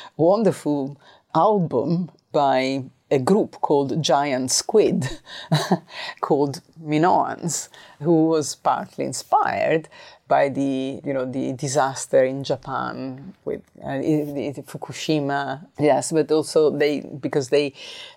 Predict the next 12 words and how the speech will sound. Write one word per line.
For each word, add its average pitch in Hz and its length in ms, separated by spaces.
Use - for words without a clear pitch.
knew 165 460
about 107 280
the 127 80
story 143 520
of 139 180
the 135 140
eruption 135 680
and 127 160
tsunamis 139 1000
that - 200
hit - 360
Crete - 480